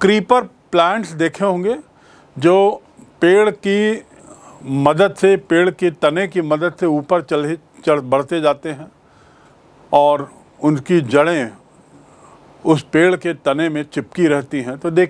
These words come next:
creep up। तो क्रीप मतलब रेंगते हुए जाना। तो ये जो जीप की जो हालत थी, एक तरीके से जीप रेंग रही थी।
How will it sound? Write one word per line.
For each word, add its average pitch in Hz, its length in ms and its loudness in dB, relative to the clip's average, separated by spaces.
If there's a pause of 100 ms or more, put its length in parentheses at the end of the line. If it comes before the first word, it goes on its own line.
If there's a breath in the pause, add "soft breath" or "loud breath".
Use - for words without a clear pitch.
creep 208 340 -2 (100)
up। 156 120 2 (1120 loud breath)
तो 196 80 2
क्रीप 233 400 0
मतलब 196 340 -2
रेंगते 151 400 -2
हुए 127 240 -2
जाना। 101 300 -10 (960 loud breath)
तो 196 80 4
ये 220 200 4
जो 220 140 4
जीप 190 380 0
की 247 100 -2
जो 208 120 2
हालत 165 440 0
थी, 226 60 -4
एक 220 180 -6
तरीके 202 300 -4
से 214 140 -6
जीप 196 340 -4
रेंग 190 440 0
रही 127 220 0
थी। 95 280 -20